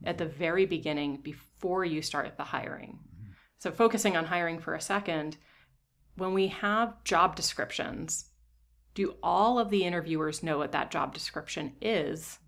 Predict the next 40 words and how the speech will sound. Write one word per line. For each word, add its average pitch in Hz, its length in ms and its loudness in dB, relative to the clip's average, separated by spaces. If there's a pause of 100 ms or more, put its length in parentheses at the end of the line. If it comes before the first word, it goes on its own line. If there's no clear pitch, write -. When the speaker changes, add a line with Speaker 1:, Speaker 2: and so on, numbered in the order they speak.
(160)
Speaker 1:
that 180 120 -6
they 156 120 0
are 143 240 -4 (100)
doing 147 520 0 (280)
the 165 160 0
interview 143 360 -2
for? - 420 -10 (140)
Speaker 2:
Mm-hmm. 123 200 -16 (600)
Speaker 1:
Are 180 120 2
the 180 140 -2
group 196 300 4
of 180 180 -6 (340)
people 208 440 4
that 165 120 4
are 160 200 2
interviewing 190 460 2
this 160 120 -2
candidate 175 560 0 (420)
diverse? - 680 -2 (720)
Do 208 220 4
they 214 200 6
know 196 240 4
what 180 160 2
the 180 80 -4
priorities 175 760 2
are 156 220 0
for - 180 -8
the 160 60 -4
hiring 254 460 0
manager? - 560 -6 (1160)
And 196 120 2
if 202 160 4
you 190 120 -6
spell - 480 0
that 262 180 4
all 196 180 6
out 165 160 6
in 170 60 -2
the 170 60 -4
beginning, - 580 -6